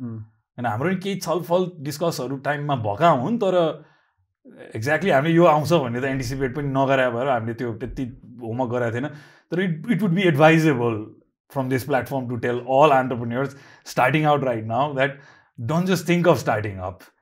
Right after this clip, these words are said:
Speaker 1: उम्।
Speaker 2: Think of ending up as well, because businesses have two scenarios, either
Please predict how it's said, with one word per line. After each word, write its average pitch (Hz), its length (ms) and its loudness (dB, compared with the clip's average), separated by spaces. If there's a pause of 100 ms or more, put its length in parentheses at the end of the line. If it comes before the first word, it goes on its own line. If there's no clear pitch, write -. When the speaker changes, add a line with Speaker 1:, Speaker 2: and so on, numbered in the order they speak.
(220)
Speaker 1:
उम्। 107 180 -12
Speaker 2:
Think 139 220 -4
of 143 80 -2
ending 151 520 0
up 98 140 -6
as 90 180 -10
well, 95 200 -8
because 113 260 -4 (100)
businesses 139 400 -4
have 123 200 -2
two 147 200 -2
scenarios, 107 680 -6
either 110 340 -4